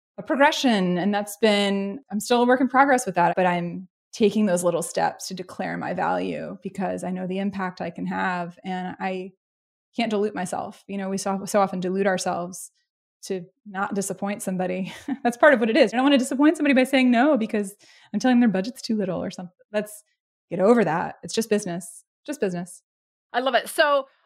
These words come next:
Speaker 2: I wanna shift gears slightly. So we've been talking about this, and I know you've done a ton of work, obviously, to unmute yourself. But speaking of the fact that this is human and we all still do this,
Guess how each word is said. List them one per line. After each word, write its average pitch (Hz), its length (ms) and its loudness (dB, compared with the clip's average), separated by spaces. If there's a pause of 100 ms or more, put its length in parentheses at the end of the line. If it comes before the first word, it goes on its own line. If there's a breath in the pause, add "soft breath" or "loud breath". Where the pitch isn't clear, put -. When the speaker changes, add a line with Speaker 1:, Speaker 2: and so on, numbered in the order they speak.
(340 soft breath)
Speaker 2:
I 277 80 0
wanna 320 200 2
shift - 340 -4
gears 277 240 2
slightly. 254 220 2
So 269 120 -6
we've 262 80 -6
been 262 100 4
talking 302 380 2
about 196 160 2
this, 220 180 -2
and 240 80 0
I 233 40 0
know 240 60 -2
you've 247 140 -2
done 233 160 4
a 226 60 0
ton 269 280 0
of 254 80 -2
work, 220 280 0
obviously, 220 520 0
to - 120 -8
unmute 220 300 -2
yourself. 208 360 0
But 226 140 -4
speaking 285 360 -8
of 254 60 -4
the 226 60 -10
fact 214 240 0
that 214 120 -6
this 220 160 -8
is 208 120 -14
human 185 460 -6
and 208 260 -6
we 214 160 -6
all 202 260 2
still 247 320 -6
do 226 240 -10
this, 156 400 -10